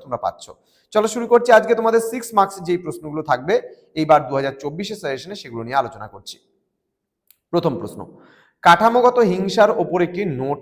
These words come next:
লেখো বা টিকা লেখো। নেক্সট, লিঙ্গ বৈষম্য সম্পর্কে একটি সংক্ষিপ্ত টিকা লেখো বা নোট লেখো। নেক্সট, গার্হস্থ্য হিংসা নিষেধাজ্ঞা আইন ব্যাখ্যা করো। ভারতে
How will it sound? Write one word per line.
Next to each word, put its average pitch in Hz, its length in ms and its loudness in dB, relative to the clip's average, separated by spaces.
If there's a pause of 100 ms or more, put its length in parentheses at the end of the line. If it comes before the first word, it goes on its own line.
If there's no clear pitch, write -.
লেখো 143 200 -8
বা 226 140 2
টিকা 123 280 -4
লেখো। 98 200 -14 (680)
নেক্সট, 262 320 0
লিঙ্গ 226 220 -2 (160)
বৈষম্য 208 360 4 (140)
সম্পর্কে 180 380 0 (100)
একটি - 160 -6 (100)
সংক্ষিপ্ত 156 380 -4 (520)
টিকা 165 300 4
লেখো 127 220 -4
বা 202 60 6 (100)
নোট 131 140 -4 (100)
লেখো। 107 180 -12 (840)
নেক্সট, 175 240 0 (480)
গার্হস্থ্য 254 440 6 (120)
হিংসা 180 360 4 (260)
নিষেধাজ্ঞা 196 540 4 (200)
আইন 156 160 -2 (140)
ব্যাখ্যা 139 340 2
করো। 104 140 -10 (960)
ভারতে 240 280 6